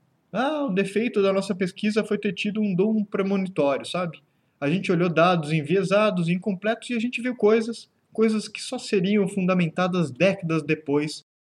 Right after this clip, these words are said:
pelos nossos seguidores." É a pior retratação de todos os tempos. Basicamente, falaram que as críticas são válidas, mas não têm impacto nenhum.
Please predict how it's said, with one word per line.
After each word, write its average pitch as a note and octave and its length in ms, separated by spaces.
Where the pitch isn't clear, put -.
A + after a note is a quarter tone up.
pelos C#3+ 220
nossos C#3+ 420
seguidores." A#2+ 720
É D#3+ 80
a D#3+ 40
pior E3+ 260
retratação G3 600
de D#3 80
todos E3+ 240
os F3+ 120
tempos. - 400
Basicamente, F3+ 760
falaram D#3+ 380
que F3 80
as E3 100
críticas F3+ 400
são A3 160
válidas, G3 500
mas C#4 140
não B3 140
têm A3 160
impacto F#3+ 380
nenhum. D3 300